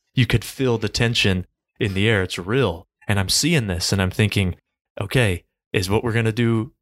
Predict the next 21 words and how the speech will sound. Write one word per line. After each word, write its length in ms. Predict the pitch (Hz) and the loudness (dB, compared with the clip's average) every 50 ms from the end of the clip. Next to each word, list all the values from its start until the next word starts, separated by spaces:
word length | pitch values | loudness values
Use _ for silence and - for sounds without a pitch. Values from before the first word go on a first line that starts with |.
| _ _ 117 | _ _ -2
is 60 | 107 | -2
what 100 | 131 127 | 0 0
we're 80 | 147 | 0
doing 320 | 127 127 127 123 120 120 117 | 0 0 0 2 0 0 0
and 80 | 107 | 0
what 100 | 113 110 | -2 0
we 80 | - 117 | 0 0
plan 280 | 110 - 120 113 110 107 | 0 0 0 0 0 0
for 180 | - 110 104 | -2 -2 0
gonna 180 | 98 101 101 98 | 0 0 0 0
work? 400 | 95 101 104 90 87 - - - - | 0 2 0 0 0 -4 -8 -8 -4
You 120 | - 95 | -2 0
know, 120 | 98 95 | 2 2
are 100 | - - - | 2 0 0
people 340 | - - 120 117 - 110 98 | 0 -2 -2 0 0 0 0
gonna 220 | 107 98 90 95 | 2 0 -2 0
see 380 | - - - - 104 95 92 113 | 0 0 2 2 2 2 0 0
each 220 | - 107 95 - - | -2 -4 -2 0 0
other 220 | 92 90 - 90 | 2 2 2 0
as 140 | 90 87 - | 0 0 0
people? 420 | - 113 98 - - - - - | 2 0 0 2 0 -2 -4 -4